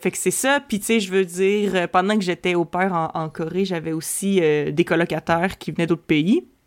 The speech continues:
Puis, euh, fait que, tu sais, j'étais, j'étais vraiment pas toute seule, là, dès le départ, là.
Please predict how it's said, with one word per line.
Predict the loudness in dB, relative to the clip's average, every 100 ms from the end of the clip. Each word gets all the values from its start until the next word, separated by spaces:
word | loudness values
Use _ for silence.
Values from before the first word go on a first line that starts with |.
| _ _ _ _ _ _ -18 -18 -18 -20 -14
Puis, | -10 -2 2 4
euh, | 2 2 0 0
fait | -2
que, | 0
tu | -2
sais, |
j'étais, | 0 0
j'étais | 0 0
vraiment | 2 0
pas | -2
toute | -4 -6
seule, | 0 0 0
là, | 0
dès | 0
le | 0
départ, | -2 0 0 0 -4
là. | -8 -6